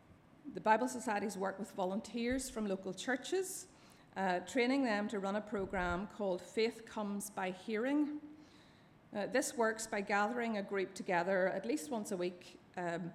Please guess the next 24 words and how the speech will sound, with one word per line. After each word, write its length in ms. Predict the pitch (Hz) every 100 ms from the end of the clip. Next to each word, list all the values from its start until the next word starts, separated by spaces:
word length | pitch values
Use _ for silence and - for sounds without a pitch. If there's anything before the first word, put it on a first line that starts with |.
| - - -
to 100 | 247
listen 380 | 208 - 277 277
to 100 | 226
a 60 |
set 320 | 202 277 294
passage 380 | - 202 202 185
of 100 | 185
the 80 | 190
Bible 480 | - 160 160 180 170
and 100 | 190
to 60 |
have 180 | 202 185
a 60 | 190
discussion 560 | 190 - - 185 233
about 280 | 233 240 247
it. 280 | 262 - - - - - - - - - - - - - -
Many 260 | 196 226 285
groups 280 | 285 220 -
are 60 |
set 200 | 202 202
up 160 | 185 180
throughout 280 | - 196 180
churches, 840 | - 226 226 302 320 311 311 - -
uh, 100 | 185